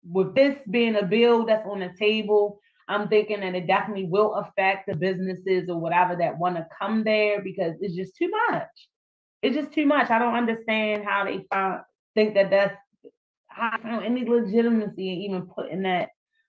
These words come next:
on the table. So keep your eyes open. Unfortunately, these shootings, these brazen daylight shootings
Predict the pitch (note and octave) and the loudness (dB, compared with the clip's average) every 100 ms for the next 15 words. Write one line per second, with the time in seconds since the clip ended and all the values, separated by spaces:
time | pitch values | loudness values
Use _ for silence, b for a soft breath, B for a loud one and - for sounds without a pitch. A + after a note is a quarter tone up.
0 | _ _ A3+ A3 G#3 - A3 F#3+ F3 E3+ | _ _ 8 8 8 2 2 4 2 -2
1 | F3+ F#3+ F3+ F3 F3 - _ _ _ - | -2 0 0 0 -6 -12 _ _ _ 0
2 | G4 G4 E4+ C#4+ C4+ C4+ A#3 A#3 G#3+ G#3+ | 2 6 6 8 6 6 0 -2 -4 -6
3 | G#3+ G3+ - A3+ A3+ A3 G#3+ G#3 G3+ - | -6 -8 0 0 0 -2 -2 -2 -6 -12
4 | - G3 F#3+ - B3 B3+ A#3 A3+ A3+ A3 | -10 -6 -6 -6 -4 0 0 2 0 -2
5 | D#3+ G3 F#3+ D#3 D3+ A3+ A#3+ B3 G#3+ A3 | -4 -6 -6 -6 0 4 4 4 2 0
6 | A3 G#3+ A3 G#3 G#3 F#3 - A#3 A3 G#3+ | 0 -2 0 0 0 -4 -6 -2 -2 -2
7 | G#3+ G#3 G#3 G#3 G#3 | -4 -6 -8 -10 -14